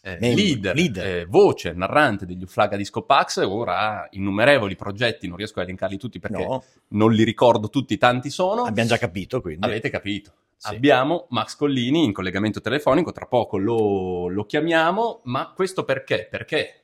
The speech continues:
Speaker 1: l'evento della settimana,
Speaker 2: Il Cosa
Speaker 1: di
Speaker 2: succede
Speaker 1: quello
Speaker 2: in
Speaker 1: che
Speaker 2: città?
Speaker 1: sarebbe il nostro Cosa succede in città, è stato il grandissimo concerto, ritorno, reunion, ognuno l'ha chiamato come, come si voleva, dei C C C P.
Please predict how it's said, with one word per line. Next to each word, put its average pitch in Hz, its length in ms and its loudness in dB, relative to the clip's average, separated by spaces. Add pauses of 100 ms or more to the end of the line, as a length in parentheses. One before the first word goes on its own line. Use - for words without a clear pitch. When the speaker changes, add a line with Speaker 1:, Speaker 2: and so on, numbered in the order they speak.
(220)
Speaker 1:
l'evento 95 680 -2
della 90 220 -12
settimana, 120 720 -4 (380)
Speaker 2:
Il 87 80 -16
Cosa 117 180 -2
Speaker 1:
di 107 60 -6
Speaker 2:
succede 120 320 2
Speaker 1:
quello 127 120 2
Speaker 2:
in - 60 2
Speaker 1:
che 98 40 2
Speaker 2:
città? 151 420 2
Speaker 1:
sarebbe 117 460 -2
il 92 60 -4
nostro 131 320 -4
Cosa 131 140 -2
succede 139 300 -2
in 139 60 -2
città, 147 280 0
è 160 80 2
stato - 400 -4
il 104 80 -4
grandissimo 107 640 -4
concerto, 131 760 -4 (480)
ritorno, 104 840 4
reunion, 107 1000 2
ognuno 120 280 -4
l'ha 107 120 0
chiamato 113 400 -4
come, 95 580 -6
come 110 120 -8
si 165 120 -6
voleva, 170 480 0
dei 120 300 -4
C - 220 -10
C - 140 -12
C - 180 -12
P. 107 160 -16